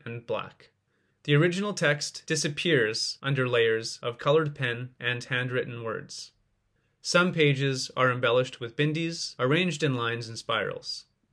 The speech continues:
Some are covered with sperm-shaped bindis in patterns that look like pinwheel fireworks. One collage shows an illustration of a child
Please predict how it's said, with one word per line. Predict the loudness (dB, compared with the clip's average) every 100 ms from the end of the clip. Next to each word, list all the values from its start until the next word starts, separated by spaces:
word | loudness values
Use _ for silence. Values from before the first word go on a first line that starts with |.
| _ _ -2
Some | 2 4
are | 2
covered | 2 2 2 0 -4
with | -8
sperm-shaped | -2 0 2 2 -2 0 -2 -2 -6
bindis | -6 -6 -6 -8 -10 -10
in | -8
patterns | 2 2 4 0 -2 -2
that | -2
look | -2 -2
like | -4 -4 -6
pinwheel | -8 -6 -8
fireworks. | -4 -2 -2 -6 -12 -12 -14 -14 _ _ _ _ _ _ _ -20 _
One | 2 2 2
collage | 2 2 4 0 -2 -10
shows | 0 4 4
an | 4
illustration | 2 0 0 -2 0 -4 -6
of | -8
a |
child | -4 0 2 0 -2